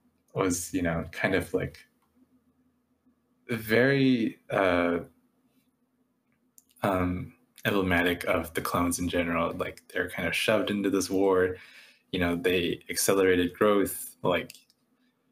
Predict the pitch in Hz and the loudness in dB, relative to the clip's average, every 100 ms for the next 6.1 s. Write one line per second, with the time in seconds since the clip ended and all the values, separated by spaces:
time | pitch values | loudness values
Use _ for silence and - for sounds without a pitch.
0 | _ _ _ _ - 92 87 82 92 101 | _ _ _ _ -8 -2 0 0 0 2
1 | 98 90 104 95 87 - - _ _ - | 2 2 2 2 2 -4 -14 _ _ -2
2 | 85 - 92 90 87 87 - - 92 87 | -2 -2 -2 0 0 -2 -8 -4 0 0
3 | 87 87 - - - _ _ - 95 87 | -2 -4 -4 -8 -14 _ _ -2 2 4
4 | 90 95 90 - 98 92 92 95 95 - | 4 2 2 0 0 2 2 2 -2 -10
5 | _ _ _ _ _ _ - 90 87 - | _ _ _ _ _ _ -2 0 2 -2
6 | - | -8